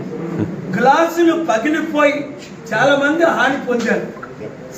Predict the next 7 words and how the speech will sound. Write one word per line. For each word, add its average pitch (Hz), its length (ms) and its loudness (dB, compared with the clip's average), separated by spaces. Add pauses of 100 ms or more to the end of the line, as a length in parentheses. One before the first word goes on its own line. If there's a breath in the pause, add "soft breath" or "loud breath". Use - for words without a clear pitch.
(100)
సైకిళ్ళు 339 680 6
యాక్సిడెంట్లు 294 680 0
అయి 262 220 2 (520)
వందల 330 400 6
వేల 294 400 4
మంది 277 240 -2
చనిపోయారు. 240 680 0